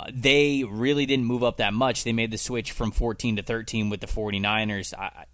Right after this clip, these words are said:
I, if you read Peter King's article where he was actually with Jason Light, the Bucs G M, on the night of round one in the twenty twenty N F L draft,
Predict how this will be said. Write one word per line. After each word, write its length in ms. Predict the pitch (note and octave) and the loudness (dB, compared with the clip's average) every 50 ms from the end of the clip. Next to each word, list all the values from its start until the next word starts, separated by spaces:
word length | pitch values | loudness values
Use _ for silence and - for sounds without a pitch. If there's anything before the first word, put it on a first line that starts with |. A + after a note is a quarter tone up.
| - | -18
I, 80 | - D2 - | -18 -12 -8
if 200 | A#2+ B2 A#2+ - | -4 -4 -2 0
you 260 | C3 C3 B2 A#2+ A2+ - - - | 0 2 2 0 -2 -6 -12 -16
read 460 | - C3 C3 D#3 D#3 E3 E3 D#3 C#3+ | -4 2 4 4 4 4 2 0 -4
Peter 280 | - - E3+ D#3+ D3 C3+ | -4 -2 -2 0 0 0
King's 380 | B2 - - D3 D#3 D#3 C3+ - | -2 -2 -2 0 0 0 0 2
article 500 | - C3 B2+ A#2+ - - B2 A#2+ A2+ - - - - - | 2 2 2 0 0 0 0 0 0 -2 -8 -16 -10 -6
where 100 | C3 C3 | -4 -2
he 120 | C3+ E3+ | 0 0
was 120 | E3+ E3 D3+ | 2 2 2
actually 300 | D#3 D3 C#3+ - C3+ A#2 | 2 0 0 -2 -4 -4
with 400 | G2+ G#2 B2+ G3+ A#3+ - - C#3+ | -2 2 4 4 4 2 0 -4
Jason 460 | B2+ C#3 C#3+ C#3+ C3 - B2 G#2+ G2 | 0 2 2 2 2 0 -2 -2 -2
Light, 480 | G2+ A2 D3+ G3 G3 C3 A2 G#2+ - - - - - - - | -2 -2 -2 0 0 -2 -4 -8 -12 -18 -20 -20 -20 -8 -4
the 100 | - - | -2 0
Bucs 300 | - D3+ D#3 - - - | 0 0 -2 -2 -4 -4
G 260 | B2 C3+ B2+ A#2+ C3 | -2 -2 0 0 0
M, 380 | D#3+ E3 D#3+ C#3+ B2+ A2+ G#2+ - - - - - - - | 0 0 0 0 -2 -2 -4 -6 -10 -18 -20 -20 -10 -4
on 540 | - F3 E3 E3 E3+ E3 D#3+ D#3+ D3+ C#3+ C3 - - - - - - - - - | 0 2 4 4 4 4 2 2 0 0 -4 -6 -14 -20 -20 -20 -20 -20 -20 -10
the 160 | - C3+ C3 C3 | -4 0 0 2
night 320 | C3+ C#3+ D#3 E3+ F3 E3 | 2 4 4 4 2 2
of 160 | C#3 C3+ B2 | 0 -4 -2
round 400 | A#2+ C#3 C3 B2 A#2+ A2+ A2 G#2+ | 0 0 0 0 0 -2 -2 -4
one 340 | B2 D#3+ F3+ E3 C3+ B2 A#2 | -4 -2 0 0 0 0 0
in 80 | A2+ A2 | 0 -2
the 60 | G#2 | -4
twenty 240 | - - A#2 G#2+ G2 | -4 -6 -6 -4 -4
twenty 260 | - A#2 A2+ G#2+ G#2 | -4 -4 -2 -2 0
N 80 | G#2 | -2
F 100 | G#2 - | -2 -2
L 120 | A2 G2+ F2+ | -4 -4 -4
draft, 320 | - G#2 G2 G2+ - - | -2 -2 -2 -2 -2 -4